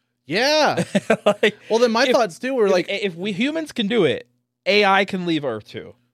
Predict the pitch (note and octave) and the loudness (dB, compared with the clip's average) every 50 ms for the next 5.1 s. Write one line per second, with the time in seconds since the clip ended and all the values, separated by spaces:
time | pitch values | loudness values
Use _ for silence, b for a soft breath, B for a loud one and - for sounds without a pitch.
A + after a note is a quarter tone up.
0 | _ _ F3 F3+ F#3 A3 C4 - B3+ G3+ F3+ E3 - F3 F3 D#3+ D#3 C3 D3+ E3+ | _ _ -8 -4 -4 -2 -2 0 0 0 0 0 0 0 0 0 -2 -2 -4 -4
1 | B2 B2+ D3+ D#3 C#3+ B2+ - _ - D3+ D#3+ D3+ C3+ C3 F#3 F3+ E3+ D#3+ C#3+ - | -4 -2 -2 -2 -4 -4 -6 _ -8 -6 -6 -6 -6 -6 -6 -4 -2 -4 -4 -4
2 | - D3 D#3 D3 E3 E3 D#3+ D#3 D3 C#3 B2 C3 C3 D3+ E3+ D3 C#3+ D3 C3+ D3+ | -6 -6 -6 -4 -6 -6 -6 -6 -8 -8 -10 -10 -6 -6 -6 -6 -6 -8 -6 -4
3 | D#3 D3 A#2 - F3 E3+ E3 C#3+ C3+ C#3+ C#3 C#3+ C#3 C3 B2+ C3 B2+ A2+ B2+ C3 | -4 -6 -4 -4 -4 -4 -2 -4 -4 -4 -4 -4 -4 -4 -4 -4 -4 -6 -6 -6
4 | B2+ A#2+ A2+ G#2+ - _ _ _ _ _ C3+ C3+ C3 B2 A#2+ A2+ G#2+ G2+ F#2+ F#2 | -6 -6 -6 -8 -12 _ _ _ _ _ -10 -6 -4 -4 -4 -4 -4 -6 -8 -12
5 | - | -14